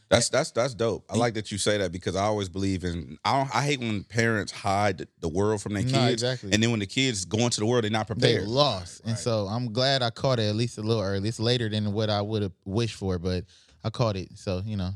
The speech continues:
Speaker 3: trying
Speaker 2: What
Speaker 3: to change it now.
Speaker 2: What, what wrongs are you trying to right?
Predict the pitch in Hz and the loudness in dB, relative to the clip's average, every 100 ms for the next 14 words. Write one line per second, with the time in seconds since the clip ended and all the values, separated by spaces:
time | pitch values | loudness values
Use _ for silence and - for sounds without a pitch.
0 | - 113 95 90 98 90 87 85 98 131 | -8 -4 -2 -2 -4 -4 -6 -6 -4 -2
1 | 143 139 - 107 117 147 147 147 117 110 | 0 0 -2 -8 -2 0 2 2 -2 -4
2 | 113 117 107 101 110 113 | -2 0 0 -2 0 0